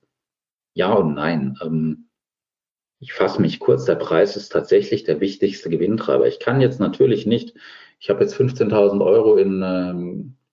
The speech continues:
wie, wie sagt man, Mund-Nasenschutz, Corona-Masken, F F P zwei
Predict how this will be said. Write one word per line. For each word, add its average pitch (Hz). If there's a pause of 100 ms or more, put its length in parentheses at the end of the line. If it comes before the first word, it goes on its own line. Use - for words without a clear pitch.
(760)
wie, 85
wie 104
sagt 110
man, 80
Mund-Nasenschutz, 117
Corona-Masken, 98
F -
F 82
P 82
zwei -